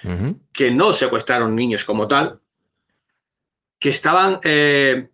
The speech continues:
Speaker 2: que fueron por la prensa, fueron acusados de ser sacamantecas cuando, eh, por lo, por lo que he podido investigar, por lo que se sabe, jamás sacaron, eh, manteca alguna a ninguna de sus víctimas, eran asesinos en serie que mataban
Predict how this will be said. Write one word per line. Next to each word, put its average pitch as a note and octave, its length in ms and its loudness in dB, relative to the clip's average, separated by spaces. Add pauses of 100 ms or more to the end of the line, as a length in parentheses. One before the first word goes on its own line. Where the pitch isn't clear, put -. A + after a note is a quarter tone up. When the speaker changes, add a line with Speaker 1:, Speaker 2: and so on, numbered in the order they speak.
Speaker 2:
que B2+ 120 -4
fueron F3 360 0 (1300)
por D3 140 2
la B2+ 160 2
prensa, D3+ 460 0
fueron D3+ 380 0
acusados D3 600 -2
de A2 80 -6
ser C3+ 160 -4
sacamantecas B2+ 840 -2
cuando, A2 600 -2 (460)
eh, G#2+ 300 -4 (260)
por A#2+ 140 -2
lo, A#2 220 0
por A#2+ 220 -4
lo A2+ 120 0
que C3 60 2
he - 20 2
podido D#3 180 2
investigar, C#3+ 460 2
por C3 80 0
lo B2 40 -6
que A#2+ 60 -6
se A2+ 80 -10
sabe, D3+ 340 -2
jamás A#2 520 -2
sacaron, A#2 400 -2 (220)
eh, A2+ 180 -2
manteca A2+ 600 0 (260)
alguna A#2 520 -2
a A2 80 -8
ninguna G#2 320 -4
de B2 60 -2
sus A2+ 160 -8
víctimas, D3+ 520 0
eran B2+ 200 0
asesinos C3 500 -2
en B2+ 80 -2
serie E3 380 0
que G#2+ 80 -2
mataban G#2+ 500 -2